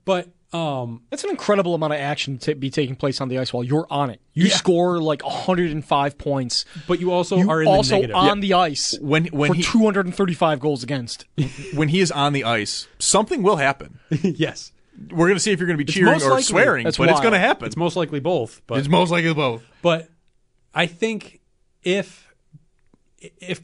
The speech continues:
Speaker 1: like I said, if, if Power had a little bit more of an explosive season,
Speaker 3: Yeah, absolutely.
Speaker 1: he's much more, like, it's not
Speaker 3: He's,
Speaker 1: Beniers.
Speaker 3: he's definitely way more into the conversation.
Speaker 1: Right.
Speaker 3: Where for
Speaker 1: Beniers,
Speaker 3: right now, it
Speaker 1: Beniers
Speaker 3: feels
Speaker 1: is
Speaker 3: like
Speaker 1: gonna win the
Speaker 3: Beniers,
Speaker 1: Calder.
Speaker 3: yeah, it feels like Beniers
Speaker 1: And,
Speaker 3: running
Speaker 1: and
Speaker 3: away.
Speaker 1: you look at it next year, too. We had this conversation the other day.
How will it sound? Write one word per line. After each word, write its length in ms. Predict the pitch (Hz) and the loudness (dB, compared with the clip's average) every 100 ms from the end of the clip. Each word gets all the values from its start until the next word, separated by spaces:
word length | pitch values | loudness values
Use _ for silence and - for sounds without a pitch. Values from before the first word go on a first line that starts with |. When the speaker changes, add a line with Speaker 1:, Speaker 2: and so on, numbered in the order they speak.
| _ | _
Speaker 1:
like 140 | 175 170 | -4 -2
I 60 | |
said, 180 | 151 113 | -2 -4
if, 180 | 120 131 - | -6 -8 -8
if 180 | 156 - | -10 -6
Power 320 | 196 233 190 | -6 -2 -2
had 260 | 170 165 151 | -2 -2 -2
a 60 | 135 | -4
little 220 | 147 170 | -2 -2
bit 120 | 180 | -2
more 160 | 156 151 | -2 -2
of 80 | |
an 60 | 135 | -4
explosive 560 | 117 - 131 123 120 - | -6 -8 -6 -6 -6 -12
season, 480 | 120 110 120 135 - | -10 -8 -8 -10 -12
Speaker 3:
Yeah, 100 | 135 107 | -8 -6
absolutely. 400 | 104 95 76 - | -6 -8 -16 -18
Speaker 1:
he's 520 | - 165 160 147 - _ _ | -6 -2 -2 -4 -12 _ _
much 440 | 135 135 127 - 131 | -6 -4 -4 -6 -6
more, 380 | 123 123 113 110 | -4 -4 -4 -6
like, 80 | 120 | -8
it's 140 | 123 | -8
not 380 | 135 139 120 120 _ | -6 -4 -4 -8 _
Speaker 3:
He's, 240 | 127 123 117 | -2 0 0
Speaker 1:
Beniers. 40 | |
Speaker 3:
he's 220 | 175 156 131 | 0 0 0
definitely 280 | 135 156 127 | 0 0 -2
way 200 | 113 113 | -2 -2
more 160 | 104 | -4
into 100 | 101 | -6
the 60 | 90 | -8
conversation. 540 | 95 82 - 67 - | -10 -10 -12 -12 -8
Speaker 1:
Right. 180 | 135 - 127 | -6 -6 -2
Speaker 3:
Where 140 | 131 | 0
for 120 | - | 2
Speaker 1:
Beniers, 40 | - | 4
Speaker 3:
right 100 | - | 4
now, 140 | 120 123 | 2 0
it 60 | |
Speaker 1:
Beniers 140 | 190 202 | 2 4
Speaker 3:
feels 100 | 180 | 4
Speaker 1:
is 60 | |
Speaker 3:
like 100 | - | 2
Speaker 1:
gonna 100 | 143 | 0
win 80 | 127 | 0
the 60 | 107 | -2
Speaker 3:
Beniers, 60 | |
Speaker 1:
Calder. 240 | 101 - 117 | -6 -8 -8
Speaker 3:
yeah, 80 | 92 | -6
it 60 | 127 | -2
feels 200 | 151 131 | -2 -2
like 100 | 113 | -2
Beniers 160 | 117 196 | 0 0
Speaker 1:
And, 60 | |
Speaker 3:
running 180 | 196 190 | -2 -6
Speaker 1:
and 100 | 196 | -4
Speaker 3:
away. 100 | 208 | -2
Speaker 1:
you 60 | 196 | 0
look 200 | 240 285 | 0 0
at 60 | 240 | -2
it 100 | 156 | -2
next 400 | 156 160 180 - | -2 -4 -6 -6
year, 120 | 135 | -6
too. 160 | 123 147 | -4 -2
We 100 | 175 | -2
had 120 | 156 | -4
this 60 | 143 | -6
conversation 420 | 156 139 139 123 | -6 -4 -4 -4
the 60 | 127 | -4
other 120 | 120 | -4
day. 180 | 117 101 | -6 -8